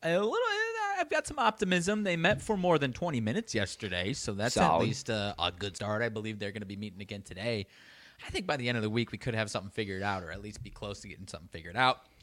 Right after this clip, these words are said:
Speaker 1: Nonetheless, we're gonna need some, uh, without any too deep dive analysis, we all, I know we both need to, uh, dive a little deeper here into this M L B stuff,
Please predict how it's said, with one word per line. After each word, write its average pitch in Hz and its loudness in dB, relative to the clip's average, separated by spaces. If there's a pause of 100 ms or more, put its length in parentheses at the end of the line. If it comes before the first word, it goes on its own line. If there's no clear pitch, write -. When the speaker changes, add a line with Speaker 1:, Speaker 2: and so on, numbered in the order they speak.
(160)
Speaker 1:
Nonetheless, 147 0 (140)
we're 131 -2
gonna 190 -2
need 165 -4
some, 139 -2
uh, 131 4
without 156 -2
any 226 -2
too 220 0 (120)
deep 190 -4
dive 175 6
analysis, 151 0
we 131 2
all, 156 6
I 139 0
know 151 -2
we 151 -4
both 143 -2
need 131 -6
to, 120 -2
uh, 113 2 (280)
dive 123 -2
a - -6
little 110 -2
deeper 110 -2
here - 4
into 101 -4
this 95 -4
M 101 -2
L 92 -4
B 98 -6
stuff, - -6